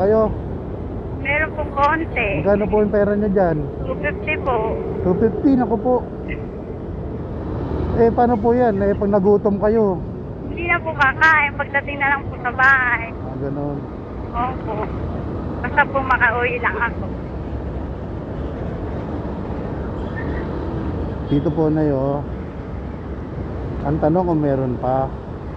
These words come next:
Speaker 2: Ayun.
Speaker 1: Agonoy, pwede po yan? Ano ba yan? Ah, wait po ah. Sasamahan kita sa loob para sigurado tayo. Nay, ha?
Speaker 2: Opo.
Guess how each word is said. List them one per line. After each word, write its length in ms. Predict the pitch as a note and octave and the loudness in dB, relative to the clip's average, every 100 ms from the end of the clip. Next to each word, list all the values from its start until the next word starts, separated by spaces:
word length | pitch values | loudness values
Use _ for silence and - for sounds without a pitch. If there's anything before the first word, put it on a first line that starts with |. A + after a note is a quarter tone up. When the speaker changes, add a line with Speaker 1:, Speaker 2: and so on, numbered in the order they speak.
| - - - - - - - - - - - - - | -8 -8 -8 -8 -8 -8 -6 -6 -4 -4 -6 -4 -2
Speaker 2:
Ayun. 260 | A#3+ B3 B3 | 0 0 0
Speaker 1:
Agonoy, 720 | D#3 D3+ F3+ F#3+ E3+ C#3+ B2 | 0 4 4 6 4 2 0
pwede 240 | C#3 D3 D3 | 0 0 2
po 200 | D3+ C#3+ | 2 2
yan? 280 | C#3+ E3+ G3 E3 - - - - C3+ | 4 2 -2 -6 -10 -10 -10 -8 -2
Ano 160 | D3 | -2
ba 160 | D3 D3+ | 0 0
yan? 220 | B2+ A2+ A2+ A#2 - - - - - - - - - | 0 -2 -4 -6 -10 -10 -10 -10 -10 -10 -10 -10 -6
Ah, 160 | A#2 | -2
wait 160 | A#2 A#2+ | 0 0
po 140 | C3+ | 0
ah. 240 | B2 B2 C3 - | 2 2 0 -4
Sasamahan 400 | B2+ C#3+ C#3+ C#3+ | -4 0 0 0
kita 160 | D3+ D#3 | 0 0
sa 160 | D#3 D3+ | 2 2
loob 320 | D3+ D#3+ C3 | 4 2 0
para 540 | B2 C3 C3+ C3 C3 - - - - - - - - - | -2 -2 -2 -2 -4 -6 -10 -10 -10 -10 -10 -10 -10 -4
sigurado 480 | C3 B2 C#3 C3 B2 C3 | -2 2 4 2 2 0
tayo. 320 | B2+ B2 C3 | 2 0 0
Nay, 240 | C3 D3 D3 | 0 2 2
ha? 300 | D#3+ E3 D#3 D#3 - G#3 | 2 0 0 -6 -8 -6
Speaker 2:
Opo. 300 | G3+ F3+ | -6 -6